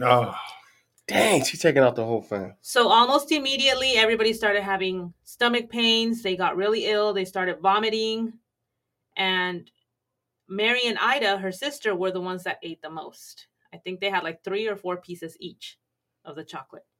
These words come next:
Speaker 3: The next morning, Mary Elizabeth was dead. Her sister Ida also died on August eleventh.
Speaker 2: Oh.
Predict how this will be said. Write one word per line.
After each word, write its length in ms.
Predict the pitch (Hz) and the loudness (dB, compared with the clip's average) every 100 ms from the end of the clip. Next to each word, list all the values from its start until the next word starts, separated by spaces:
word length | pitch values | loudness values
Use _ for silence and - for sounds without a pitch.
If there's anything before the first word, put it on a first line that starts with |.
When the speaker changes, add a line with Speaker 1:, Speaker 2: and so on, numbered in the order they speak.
| _ _ _ _ _ _ _ _ _ _ | _ _ _ _ _ _ _ _ _ _
Speaker 3:
The 80 | 220 | 2
next 260 | 262 285 | 2 0
morning, 380 | 277 254 262 262 | 0 0 0 0
Mary 240 | 214 220 220 | 2 2 2
Elizabeth 680 | 208 208 196 202 196 - _ _ _ _ _ _ | 0 -4 -4 -4 -4 -10 _ _ _ _ _ _
was 160 | 202 - | -12 -10
dead. 240 | 131 127 _ _ _ _ _ _ _ _ _ _ | -12 -14 _ _ _ _ _ _ _ _ _ _
Her 140 | 196 | -8
sister 320 | 185 196 196 - | -6 -8 -6 -2
Ida 420 | 190 214 247 262 | 0 2 2 2
also 320 | 185 190 196 | 0 -4 -6
died 320 | 180 160 160 160 | -4 -2 -4 -6
on 140 | 165 | -8
August 300 | 156 156 165 | -8 -8 -12
eleventh. 420 | 165 143 - - _ _ _ - | -10 -10 -12 -18 _ _ _ -14
Speaker 2:
Oh. 380 | 147 131 95 - | -10 -10 -12 -20